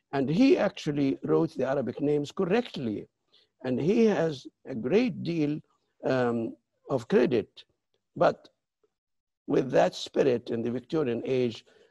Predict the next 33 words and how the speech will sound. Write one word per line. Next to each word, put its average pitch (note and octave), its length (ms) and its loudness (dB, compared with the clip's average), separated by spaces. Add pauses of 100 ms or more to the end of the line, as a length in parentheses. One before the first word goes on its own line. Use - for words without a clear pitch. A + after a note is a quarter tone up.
they C#3+ 240 2
only F#3+ 340 4
referred E3+ 500 -2
to D#3+ 80 -2
him D3 440 0 (300)
the C#3 120 2
native C#3+ 420 0
scribe. G#2+ 560 -2 (760)
When F3+ 160 0
I F#3+ 140 2
checked - 380 0
his E3 240 -2
background, C3+ 720 0 (360)
I B2+ 100 -4
found E3 360 2
he D#3+ 160 2
is, C3+ 280 -4 (240)
he C#3 120 -2
was D3+ 320 2
an B2+ 80 0
accomplished E3+ 720 -2
geographer. C3 720 0 (400)
He D#3 140 -2
published C#3+ 540 0
several F3+ 500 0
books - 480 -2
about A#2 300 -2
the A#2+ 120 -4
geography A2+ 580 -2 (380)
of A#2+ 200 -4
Palestine B2 520 -2
and A2+ 140 -2
Syria. A#2 560 0